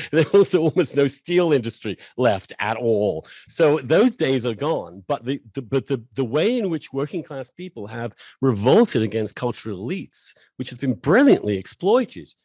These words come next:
by Boris, um, to give him one of the biggest majorities this cent-, the last cent-, this, th-, for a century in, in the Commons, that's something that I don't think you can easily just abandon. I think you're gonna have to square it. You may, may, may move back a little bit,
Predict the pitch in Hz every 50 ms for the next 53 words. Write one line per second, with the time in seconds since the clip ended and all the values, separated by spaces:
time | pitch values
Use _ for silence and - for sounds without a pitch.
0 | _ _ _ _ _ _ _ _ 113 123 117 107 90 - 92 78 78 76 - -
1 | - - - - - _ _ _ _ _ _ _ - 120 120 117 117 117 113 -
2 | 147 127 110 160 170 156 - 165 143 135 131 131 131 127 _ _ _ 143 113 135
3 | 147 156 139 135 117 - - 160 147 156 151 - - - 123 110 - - 135 170
4 | 208 196 113 85 90 110 127 - - - _ _ _ _ _ _ _ _ - 143
5 | - - - 269 320 262 - - 123 131 143 147 160 151 - - 262 285 214 _
6 | 139 151 - - - _ 123 151 - _ - - 151 139 - - 233 294 269 -
7 | - 95 85 80 87 _ _ _ - _ _ _ - 147 143 139 139 127 - _
8 | 135 143 143 135 120 120 - - 151 143 135 117 90 80 101 120 139 - - _
9 | _ _ _ _ _ - 170 214 226 - - 247 226 220 - 214 190 170 175 -
10 | - _ _ _ - 139 170 151 175 180 202 202 - 202 190 147 - 170 - -
11 | 165 175 - 147 160 175 147 - 160 151 135 - 151 - - 110 92 _ - 113
12 | 123 131 139 131 101 92 85 95 104 _ _ _ _ _ _ _ _ 131 127 123
13 | 180 180 180 165 151 160 160 131 147 151 - - 135 120 - - - _ _ _
14 | 151 170 165 151 131 101 98 98 107 123 127 127 123 131 - - 120 123 139 143
15 | 147 139 143 143 135 131 143 147 143 135 - 143 131 _ - 131 123 147 160 170
16 | 143 110 92 87 -